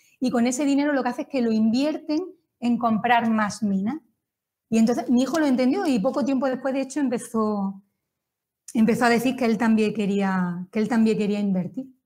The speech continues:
No sé, a mí se me ocurrió explicárselo así. Con la chica no he empezado, ¿eh? Con la chica no he empezado.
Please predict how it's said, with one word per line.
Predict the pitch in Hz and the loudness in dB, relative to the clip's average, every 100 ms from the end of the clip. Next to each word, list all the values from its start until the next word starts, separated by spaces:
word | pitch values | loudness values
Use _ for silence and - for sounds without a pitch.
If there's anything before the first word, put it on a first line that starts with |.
| _ - | _ -8
No | 240 | -6
sé, | 240 | -6
a | 247 | -2
mí | 208 247 | -2 0
se | 285 | 0
me | 254 | 0
ocurrió | 196 220 226 | 0 0 0
explicárselo | 214 220 214 202 - 185 | -2 -4 -4 -6 -4 -2
así. | 175 - - _ _ _ _ _ _ _ | -4 -8 -16 _ _ _ _ _ _ _
Con | 233 | 0
la | 220 | 0
chica | 220 277 269 | 0 -2 0
no | |
he | 226 | 0
empezado, | 202 190 202 180 202 | -2 -4 -4 -4 -4
¿eh? | 269 | -4
Con | 233 | -6
la | 190 | -6
chica | - - | -6 -6
no | 208 | -2
he | |
empezado. | 190 180 185 | -2 -4 -8